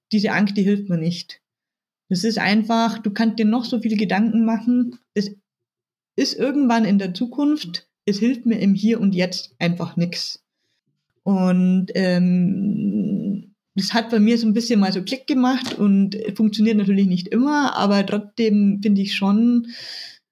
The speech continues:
dass so eine schwere Erkrankung oder muss jetzt nicht, also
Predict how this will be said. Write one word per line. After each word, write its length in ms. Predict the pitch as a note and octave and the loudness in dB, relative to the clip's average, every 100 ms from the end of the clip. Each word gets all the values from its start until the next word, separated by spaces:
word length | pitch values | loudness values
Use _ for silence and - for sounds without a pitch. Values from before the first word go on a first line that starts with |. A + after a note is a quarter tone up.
| _ _ _ _ _ _ | _ _ _ _ _ _
dass 240 | G#3 G3+ G3+ | -2 -2 2
so 80 | |
eine 340 | G#3+ G3+ F#3 - | 2 2 0 -2
schwere 460 | - G3 G3 B3+ | -2 0 0 0
Erkrankung 840 | B3 A3 A3 A#3 A3+ A#3 A#3 A3+ G#3 | -2 -4 -4 -2 0 2 2 2 2
oder 240 | F3+ F3 | 0 -2
muss 380 | - F#3 F3+ G3 | -2 -2 0 0
jetzt 140 | F3 | 0
nicht, 280 | F3+ F3 - | -2 -4 -4
also 180 | F3+ | -6